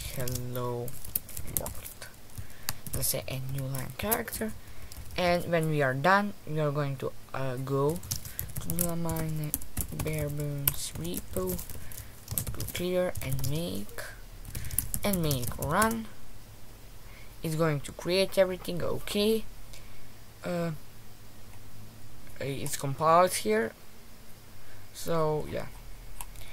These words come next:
And you might, uh, ha-, have a Qemu, uh, open in the G-, G T K window, but I don't have, so I'm going to run tiger V N C, connect, and here I get the hello world.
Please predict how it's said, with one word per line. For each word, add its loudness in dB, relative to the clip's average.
And 10
you 2
might, 12
uh, 10
ha-, 0
have 12
a 6
Qemu, 4
uh, 2
open 8
in 4
the 2
G-, 0
G 4
T 2
K 8
window, 10
but 6
I 6
don't 4
have, 0
so 2
I'm 4
going 4
to 0
run 0
tiger 4
V 2
N 0
C, 6
connect, 4
and 4
here 6
I 6
get 4
the 0
hello 4
world. 8